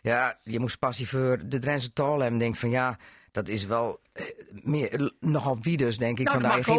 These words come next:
Speaker 2: hoop-, dat mag
Speaker 1: daar
Speaker 2: hoop,
Speaker 1: geen,
Speaker 2: maar je solliciteert dat je dat hebt. Ja.
Speaker 1: als je geen passie voor de Drentse taal hebt, dan hoef je ook niet te functioneren, of hoe je ook
Speaker 2: Moet
Speaker 1: niet
Speaker 2: je
Speaker 1: te solliciteren als,
Speaker 2: nee.
Speaker 1: als directeur, denk ik dan.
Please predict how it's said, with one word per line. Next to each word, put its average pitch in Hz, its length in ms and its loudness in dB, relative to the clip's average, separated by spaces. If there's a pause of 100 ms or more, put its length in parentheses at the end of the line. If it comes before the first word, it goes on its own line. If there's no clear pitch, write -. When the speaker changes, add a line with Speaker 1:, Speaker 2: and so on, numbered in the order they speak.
Speaker 2:
hoop-, - 180 -10
dat 226 80 0
mag 233 140 2
Speaker 1:
daar - 80 -2
Speaker 2:
hoop, 240 100 4
Speaker 1:
geen, 277 100 0
Speaker 2:
maar 220 100 2
je 214 60 -2
solliciteert 214 560 0
dat 220 80 4
je 202 60 0
dat 202 120 2
hebt. 196 240 2
Ja. 233 140 0
Speaker 1:
als 277 80 4
je 240 60 -2
geen 175 140 -4
passie 160 280 -2
voor 165 80 0
de 160 60 -2
Drentse 156 320 -2
taal 175 240 2
hebt, 202 120 0
dan 202 80 0
hoef 196 100 2
je 208 60 2
ook 220 60 0
niet 220 100 -2
te - 60 -8
functioneren, 220 640 0
of 202 60 -2
hoe 220 200 2
je 226 60 4
ook 240 60 6
Speaker 2:
Moet 254 80 4
Speaker 1:
niet 247 100 4
Speaker 2:
je - 40 0
Speaker 1:
te 254 60 4
solliciteren 247 460 2
als, 240 120 4
Speaker 2:
nee. 175 100 0
Speaker 1:
als 214 100 0
directeur, 240 560 2
denk 175 180 -2
ik 147 140 -4
dan. 151 300 0